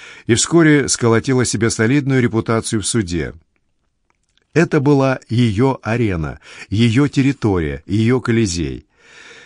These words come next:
Едва войдя в здание суда, она превращалась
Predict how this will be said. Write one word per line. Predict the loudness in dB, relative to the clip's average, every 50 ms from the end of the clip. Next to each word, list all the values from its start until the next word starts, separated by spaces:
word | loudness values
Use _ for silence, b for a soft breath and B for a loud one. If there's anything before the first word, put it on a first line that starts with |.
| B B B B B
Едва | 0 2 2 2 2 4
войдя | 4 2 2 2 2 2
в | 2
здание | 2 2 2 2 2 2 0
суда, | 0 0 0 0 0 0 0 0 -2 -4
она | -4 -2 -2 0 0 0 0 -2 -4 -8 _ -4
превращалась | 0 0 2 2 2 0 0 0 -2 0 0 0 0 0 0 0 0 -2 -2 -4 -8